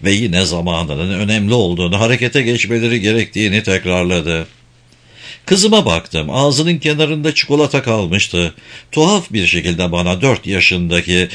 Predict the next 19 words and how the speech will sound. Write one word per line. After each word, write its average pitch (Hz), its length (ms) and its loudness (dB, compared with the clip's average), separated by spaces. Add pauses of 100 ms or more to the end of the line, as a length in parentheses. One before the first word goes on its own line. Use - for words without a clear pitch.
(160)
yüzünün 139 440 2
her 147 160 4
yerine 120 360 2
hatta 135 520 2
burnunun 135 500 0
ucuna 131 340 -2
bile 127 220 -2
çikolatalı 120 720 0
kek - 280 -2
bulaştırıp 101 640 0 (180)
sonra 165 340 2
da 147 160 4
diliyle 139 480 2
defalarca 135 680 0
onu 131 200 0
yalamaya 120 540 0
çalıştığı 117 520 0
halini 107 440 2
hatırlattı. 92 880 0